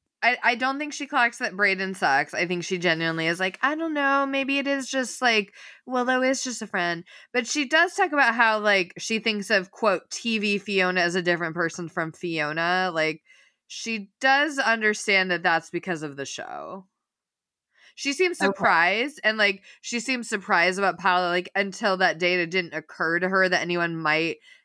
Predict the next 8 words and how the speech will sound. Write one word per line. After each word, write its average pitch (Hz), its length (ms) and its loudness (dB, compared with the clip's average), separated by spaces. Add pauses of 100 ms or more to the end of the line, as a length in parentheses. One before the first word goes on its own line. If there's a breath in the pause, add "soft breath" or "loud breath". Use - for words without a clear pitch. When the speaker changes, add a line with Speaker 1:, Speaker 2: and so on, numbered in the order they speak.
Speaker 1:
do 175 180 2
anything 170 380 2
untoward 170 580 0
simply 185 680 0
to - 120 -8
be 170 160 2
on 156 140 2
television. 185 920 -2